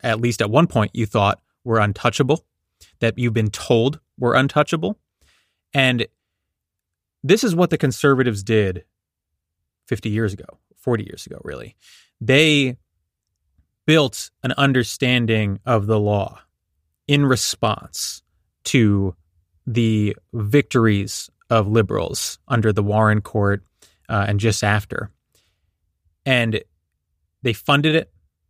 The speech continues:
They supported it, uh, academically. P-, politicians embraced it.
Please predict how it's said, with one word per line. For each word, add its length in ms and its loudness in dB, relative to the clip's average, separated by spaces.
They 640 0
supported 600 0
it, 160 0
uh, 280 0
academically. 840 -4
P-, 140 -2
politicians 720 0
embraced 560 -2
it. 160 -4